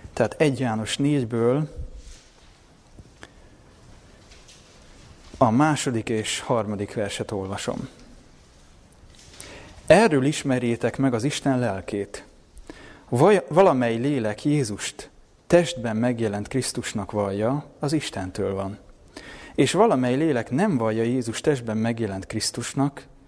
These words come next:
nincsen az Istentől." Picit megint pontosítanék az eredeti szöveg szerint. Valamely lélek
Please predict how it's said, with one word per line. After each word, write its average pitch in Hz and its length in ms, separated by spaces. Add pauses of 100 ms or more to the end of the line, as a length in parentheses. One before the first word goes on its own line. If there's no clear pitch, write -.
(300)
nincsen 104 380
az 95 120
Istentől." - 720 (1800)
Picit 147 300
megint 131 280
pontosítanék 110 1040 (680)
az 123 100
eredeti 113 400
szöveg 113 300
szerint. 117 600 (840)
Valamely 127 540
lélek 120 600